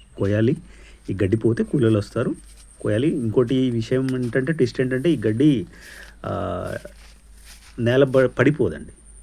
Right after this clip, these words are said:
చూడండి వాటర్ ఉన్నాయి, ఈ వాటర్ మీదకి వెళ్ళే కొట్టానండి. నేల మీద, నేల పైన వాటర్ ఉన్నాయి, పైన గడ్డి ఉంది,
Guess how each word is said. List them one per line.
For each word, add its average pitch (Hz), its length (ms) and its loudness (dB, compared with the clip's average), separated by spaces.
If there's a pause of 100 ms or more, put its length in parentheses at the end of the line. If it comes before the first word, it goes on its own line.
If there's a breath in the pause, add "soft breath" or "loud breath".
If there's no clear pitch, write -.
(240)
చూడండి 123 280 0
వాటర్ 104 320 0
ఉన్నాయి, 113 200 -4 (300)
ఈ 104 40 -4
వాటర్ 92 360 -2
మీదకి 107 260 2
వెళ్ళే 127 200 0
కొట్టానండి. 120 380 0
నేల 95 260 -4
మీద, 113 160 0
నేల 104 420 -2
పైన 107 300 -4
వాటర్ 98 340 -4
ఉన్నాయి, 131 240 0
పైన 98 340 -4
గడ్డి 90 340 -6
ఉంది, 139 260 -2